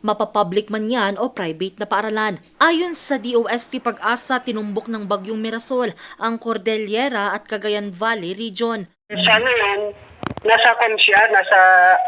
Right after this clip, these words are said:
Speaker 2: ah, Panudan, Kalinga. Sa ngayon, ano, itong oras na ito. At, ah, ito ay may, ah, lakas pa rin, ah, fifty-five kilometers per hour, malapit sa gitna at may, ah, umaabot na ninety kilometers per hour ang kanyang bugso,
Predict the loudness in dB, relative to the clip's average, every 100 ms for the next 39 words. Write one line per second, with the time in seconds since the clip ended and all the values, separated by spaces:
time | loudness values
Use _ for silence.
0 | -6 -12 -14 -4 6 8 10 8 8 8
1 | 8 6 2 -10 -20 -20 -20 -16 -2 0
2 | 2 0 2 4 4 2 2 2 0 0
3 | 0 0 -4 -16 -20 -20 -20 -8 0 4
4 | 4 2 0 0 0 0 -2 2 2 2
5 | 0 -2 0 6 6 8 6 6 4 2
6 | 4 2 4 4 6 4 2 -4 -8 2
7 | 4 4 4 4 4 6 6 8 6 4
8 | 0 0 0 2 2 2 4 6 6 4
9 | 4 4 4 8 8 8 6 8 6 4
10 | 2 2 0 6 8 8 6 4 4 6
11 | 8 8 6 -4 -12 -2 4 8 8 6
12 | 0 4 6 8 6 2 0 -2 -2 2
13 | 4 4 4 4 4 6 8 8 6 0
14 | -2 -2 2 4